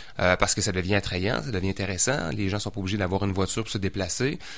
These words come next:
Donc, on construit des quartiers dans lesquels on se déplace beaucoup à pied ou à vélo ou en transport en commun quand on a besoin. Puis après ça, ben,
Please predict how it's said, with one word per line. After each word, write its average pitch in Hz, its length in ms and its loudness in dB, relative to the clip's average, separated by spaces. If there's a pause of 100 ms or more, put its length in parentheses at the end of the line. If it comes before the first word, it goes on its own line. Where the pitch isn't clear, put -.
(140)
Donc, 95 120 0
on 98 80 0
construit 113 360 4
des 117 140 6
quartiers 110 280 0
dans 123 60 8
lesquels 120 480 6
on 101 80 0
se 98 40 -6
déplace 104 300 4
beaucoup 110 240 0
à 107 60 6
pied 113 180 2
ou 104 140 4
à 95 40 6
vélo 98 360 4
ou 131 240 4
en 104 160 8
transport 107 380 0
en 98 100 2
commun 98 320 4
quand 92 180 -2
on 95 100 -2
a 101 40 -4
besoin. 98 240 0
Puis 127 100 4
après - 160 2
ça, 104 140 0
ben, 87 100 -2